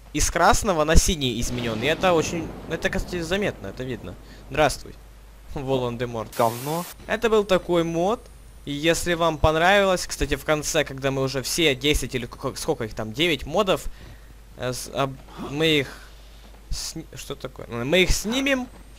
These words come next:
Speaker 1: и в конце посмотрим, что же будет, если совместить, совместить, кстати, тут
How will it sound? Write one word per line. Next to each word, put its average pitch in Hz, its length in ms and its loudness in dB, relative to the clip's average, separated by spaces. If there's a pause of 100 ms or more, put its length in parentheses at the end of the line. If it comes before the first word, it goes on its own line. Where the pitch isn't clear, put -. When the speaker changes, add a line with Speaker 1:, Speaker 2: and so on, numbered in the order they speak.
(180)
Speaker 1:
и 269 460 2 (580)
в - 80 -2
конце 208 380 8
посмотрим, 226 560 6
что 185 240 4
же 165 120 4
будет, 233 280 2
если - 160 -2
совместить, 170 480 0
совместить, - 720 -4
кстати, 131 160 -12
тут - 100 -20